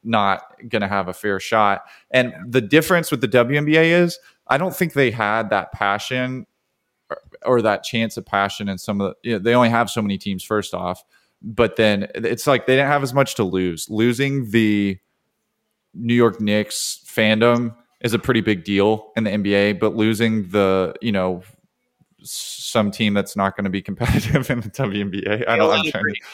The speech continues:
Speaker 1: the
Speaker 2: The Atlanta
Speaker 1: Lynx or
Speaker 2: Dream.
Speaker 1: something.
Speaker 2: The
Speaker 1: Yeah, the
Speaker 2: Washington
Speaker 1: Atlanta Dream.
Speaker 2: Right.
Speaker 1: Yeah, them not having a real shot, but having the Aces and the Liberty be somewhat household names in the sense that people are familiar with them from their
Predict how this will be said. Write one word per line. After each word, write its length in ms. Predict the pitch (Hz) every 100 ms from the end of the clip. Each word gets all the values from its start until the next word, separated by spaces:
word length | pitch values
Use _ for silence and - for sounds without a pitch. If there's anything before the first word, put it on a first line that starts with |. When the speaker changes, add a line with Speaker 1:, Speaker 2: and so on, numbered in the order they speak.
| - -
Speaker 1:
the 80 |
Speaker 2:
The 60 | 143
Atlanta 200 | 123 131
Speaker 1:
Lynx 320 | 135 147 -
or 40 | 127
Speaker 2:
Dream. 100 | 120
Speaker 1:
something. 500 | 131 120 120 117 113 _ _ _ _ _
Speaker 2:
The 80 | 147
Speaker 1:
Yeah, 60 | 135
the 60 |
Speaker 2:
Washington 260 | 123 120 123
Speaker 1:
Atlanta 120 | 113
Dream. 460 | 107 110 110 107 107 _ _ _ -
Speaker 2:
Right. 100 | 110
Speaker 1:
Yeah, 200 | 131 104
them 260 | 113 139 139
not 180 | 135
having 240 | 131 123 123
a 60 |
real 180 | 113 113
shot, 580 | 110 113 104 110 110 117
but 200 | 110 101
having 320 | 107 98 101
the 100 | 98 -
Aces 580 | 104 101 113 104 98 - 101
and 460 | 101 98 92 92 - - 101 98
the 520 | 98 92 92 90 87 - -
Liberty 460 | 98 92 98 95
be 220 | 87 92
somewhat 680 | 85 - 110 98 98 98 92
household 460 | - 95 - 110 101
names 400 | 101 104 101 101
in 80 | 92
the 80 |
sense 280 | - 92 -
that 280 | - 82 -
people 240 | 101 -
are 60 | 90
familiar 440 | - 92 87 90
with 220 | 90 92 -
them 240 | 92 92
from 240 | - 95
their 260 | 92 92 87